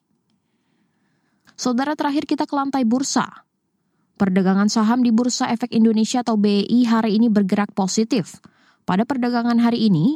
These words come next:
indeks harga saham gabungan atau I H S G ditutup menguat delapan belas poin atau sekitar nol koma dua puluh tujuh persen ke level enam ribu delapan ratus sembilan puluh sembilan.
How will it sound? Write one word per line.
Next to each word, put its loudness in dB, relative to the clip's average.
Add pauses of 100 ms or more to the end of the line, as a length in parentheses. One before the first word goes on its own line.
indeks 0
harga 0
saham 2
gabungan 2
atau 2
I 6
H 2
S -2
G 2
ditutup 0
menguat 4
delapan 0
belas -2
poin 0
atau -2
sekitar -2
nol 2
koma 0
dua 2
puluh 0
tujuh 0
persen -4 (160)
ke -10
level -2
enam 0
ribu 2
delapan 0
ratus -2
sembilan -2
puluh -2
sembilan. 0